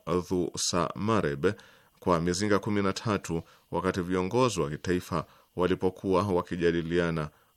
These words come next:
uchaguzi mkuu. Televisheni ya taifa ya Somalia ilisema kuwa wanajeshi wa serikali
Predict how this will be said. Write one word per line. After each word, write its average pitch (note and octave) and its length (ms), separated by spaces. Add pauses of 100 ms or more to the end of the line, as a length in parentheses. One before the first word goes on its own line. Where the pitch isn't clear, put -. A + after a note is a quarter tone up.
uchaguzi D#2+ 580
mkuu. C#2+ 420 (680)
Televisheni G#2+ 540
ya E2+ 80
taifa D#2+ 320
ya D#2 60
Somalia F#2 540
ilisema E2+ 420
kuwa D#2+ 340 (1500)
wanajeshi A#2 680
wa A2+ 360
serikali F2+ 720